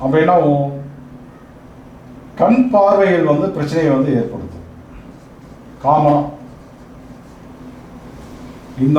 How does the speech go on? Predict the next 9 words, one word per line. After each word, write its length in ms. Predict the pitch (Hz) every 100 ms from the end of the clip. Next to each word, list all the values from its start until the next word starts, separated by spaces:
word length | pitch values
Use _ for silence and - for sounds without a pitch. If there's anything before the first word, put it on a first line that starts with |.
| 151
அமைப்புல 340 | 170 185 185 151
பிறந்தீங்க 340 | 156 151 156 151
அப்படின்னா 280 | 139 139 160 -
கண் 180 | 147 170 175
பார்வையில 480 | 165 160 151 156 165
கண்டிப்பா 320 | 139 147 147 156
வந்து 160 | 143 147 135
பாதிப்புகள் 400 | 135 127 123 117
என்பது 220 | 117 143